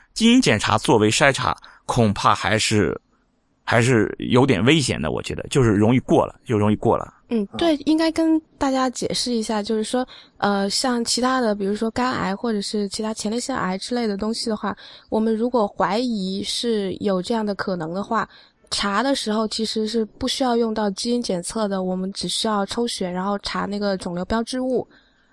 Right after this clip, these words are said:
Speaker 2: 然后并不是所有的癌症都需要查基因检测来看你是否高危或者是否已经得上。所以，
Speaker 1: 对，就是说，
Speaker 2: 嗯。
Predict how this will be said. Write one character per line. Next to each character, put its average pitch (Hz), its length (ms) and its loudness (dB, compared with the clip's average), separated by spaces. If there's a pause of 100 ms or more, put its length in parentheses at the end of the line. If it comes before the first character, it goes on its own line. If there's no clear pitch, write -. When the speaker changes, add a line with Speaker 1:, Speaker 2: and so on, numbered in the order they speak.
(200)
Speaker 2:
然 208 160 0
后 226 240 2 (120)
并 320 180 4
不 233 80 0
是 233 160 2
所 208 240 0
有 226 100 4
的 202 100 0
癌 185 200 -2
症 202 220 -2
都 202 120 -2
需 208 200 -4
要 196 160 -2
查 175 260 -6
基 233 240 -4
因 240 100 -2
检 170 200 -6
测 226 340 -2
来 180 300 -4
看 196 360 -6
你 180 120 -8
是 - 180 -6
否 185 160 -4
高 196 220 -2
危 202 200 0
或 208 160 -6
者 190 120 -6
是 - 180 -10
否 190 160 -2
已 185 80 -6
经 185 160 -10
得 180 160 -4
上。 214 240 -6 (1040)
所 - 160 0
以， 143 40 6
Speaker 1:
对， 117 240 6
就 202 160 6
是 202 80 6
说， 226 140 6
Speaker 2:
嗯。 - 40 0